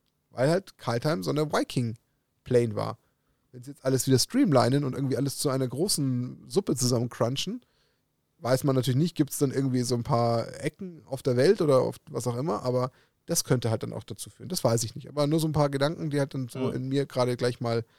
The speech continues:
Speaker 1: aufkeimen, wenn ich das so zum ersten Mal höre.
Speaker 2: Kann, kann ich total nachvollziehen. Also einerseits, wie du sagst, hat man ja immer den Wunsch gehabt, dass man irgendwie ein bisschen mehr geradlinige Story hat und dass die Sprünge irgendwie anstrengend sind. Andererseits waren sie auch gut, um die Vielfältigkeit darzustellen,
Speaker 1: Bestimmt.
Speaker 2: die Magic eben hat.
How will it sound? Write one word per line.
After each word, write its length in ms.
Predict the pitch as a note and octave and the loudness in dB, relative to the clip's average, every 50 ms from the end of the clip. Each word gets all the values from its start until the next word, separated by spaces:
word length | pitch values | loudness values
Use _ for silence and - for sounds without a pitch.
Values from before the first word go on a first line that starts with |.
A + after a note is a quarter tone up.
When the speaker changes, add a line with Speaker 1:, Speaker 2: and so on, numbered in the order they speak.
| _ _ _ _ _ | _ _ _ _ _
Speaker 1:
aufkeimen, 640 | - C3 C#3+ - - - - C3+ C3+ C3 B2+ A#2+ | 6 6 6 6 2 0 2 2 2 2 2 2
wenn 140 | A#2+ A#2 A#2+ | 0 0 -2
ich 80 | A#2 | -4
das 160 | - B2+ A#2+ - | -6 -8 -6 -6
so 100 | B2 A#2+ | -6 -8
zum 240 | A2+ - - B2+ | -8 -8 -8 -6
ersten 260 | A2 G#2+ A2 - - A2 | -4 -4 -4 -6 -6 -8
Mal 120 | G#2+ G2+ | -6 -6
höre. 340 | A2 G#2+ G#2+ G#2 G#2+ A2 A#2+ - _ _ _ _ _ _ _ _ _ _ _ _ _ _ _ _ _ _ _ _ _ _ _ _ _ _ _ _ _ _ _ _ | -4 -4 -4 -6 -6 -8 -10 -14 _ _ _ _ _ _ _ _ _ _ _ _ _ _ _ _ _ _ _ _ _ _ _ _ _ _ _ _ _ _ _ _
Speaker 2:
Kann, 320 | _ - C#3 B2 B2+ - - | _ -2 -2 -2 -2 -6 -4
kann 180 | - D3 D3+ | -2 0 0
ich 140 | D3 B2+ - | 0 -2 -4
total 240 | - C3 - - A#2+ | -8 -8 -4 -2 0
nachvollziehen. 500 | A2+ G#2 B2+ B2+ - A#2+ - - G2 G2 | 0 0 0 -2 -4 -10 -8 -8 -6 -4
Also 200 | G2 G2+ - - | -4 -2 -2 -2
einerseits, 600 | - B2+ C#3+ C#3 A#2+ - C3 B2+ B2 B2+ - - | -2 0 -2 -2 0 2 0 0 0 -2 -8 -8
wie 80 | B2 A#2+ | -4 -2
du 100 | B2 A2+ | -2 2
sagst, 440 | A2+ A#2 A#2 A#2+ - - - - - - | 4 4 2 2 0 -6 -10 -10 -14 -8
hat 220 | - A#2+ A2+ - - | -8 -8 -8 -4 -2
man 80 | A#2 | 0
ja 100 | A2 G#2+ | 0 2
immer 160 | G#2 A#2 B2 A#2 | 0 0 -2 -2
den 140 | A2+ G#2+ | -2 -2
Wunsch 260 | G#2+ A2+ B2 A#2+ - - | -2 -4 -4 -6 -4 -4
gehabt, 440 | A#2 G#2+ A2 A#2 A#2 - - _ - | -2 -2 -2 -4 -4 -8 -16 _ -14
dass 160 | A2 - - | -14 -10 -8
man 240 | A2 G#2 A2 G#2 - | -6 -6 -4 -4 -4
irgendwie 260 | - A2+ A2 A2+ A2 | -6 -4 -4 -4 -4
ein 40 | A2+ | -4
bisschen 340 | B2+ - - - A#2 A2+ A2 | -6 -8 -6 -4 -2 -2 0
mehr 580 | G#2+ G#2+ A2 A2+ A#2 A#2 A#2 A#2 A2+ A2+ - - _ _ _ _ _ | 0 0 2 2 2 2 2 0 0 -2 -6 -14 _ _ _ _ _
geradlinige 460 | - A2+ A2+ A#2 A#2+ B2 A#2+ A2+ A2 | 0 0 0 0 0 -4 -4 -4 -4
Story 340 | A2+ - - G#2+ A#2 B2 B2 | -4 -4 -4 -2 0 2 2
hat 160 | A#2+ A#2+ A#2 | 0 0 -2
und 100 | A2+ G#2+ | -2 -2
dass 160 | G#2 F#2+ - | -4 -4 -4
die 100 | - A2 | -8 -10
Sprünge 360 | - - - - - B2+ B2 A2 | -10 -10 -8 -4 -2 0 0 0
irgendwie 240 | G#2 A2 A2 G#2 D#2 | 0 -2 -2 -4 -4
anstrengend 480 | F2+ - - - - - C#3 C3+ B2+ | -4 -6 -6 -8 -6 -6 -6 -6 -6
sind. 340 | C3 C3 B2+ B2+ B2+ C3 - | -4 -4 -4 -4 -6 -8 -6
Andererseits 480 | A#2 A2+ A2 G#2+ A2+ A2 A2 - - - | -4 -4 -2 2 2 0 0 0 -4 -4
waren 160 | A2 A2 A2 | -2 -2 -2
sie 100 | A2+ G#2+ | -2 -4
auch 140 | G2+ - - | -6 -6 -8
gut, 240 | - B2+ B2+ B2 | -8 -8 -6 -6
um 100 | A#2+ A2+ | -4 -4
die 80 | A2+ A2 | -4 -4
Vielfältigkeit 760 | A2 - C#3 C3+ B2 - A#2+ G#2 G#2 G2 - - F#2 F#2+ - | -2 -2 -4 -4 0 0 0 0 0 -4 -6 -6 -6 -6 -4
darzustellen, 640 | - F#2+ - - - - - - A2+ A2+ A2+ A#2+ - | -6 -8 -8 -8 -12 -12 -8 -6 -6 -4 -4 -6 -6
Speaker 1:
Bestimmt. 360 | B2 B2+ A#2 - C#3+ G#3+ C4+ - | -6 -8 -2 0 0 0 0 -2
Speaker 2:
die 40 | |
Magic 280 | G#2+ G#3 - - G#2+ - | -4 -6 -6 -8 -10 -10
eben 180 | G#2 G#2 - G#2+ | -8 -8 -6 -6
hat. 220 | A2 G#2+ A2+ - | -6 -6 -8 -10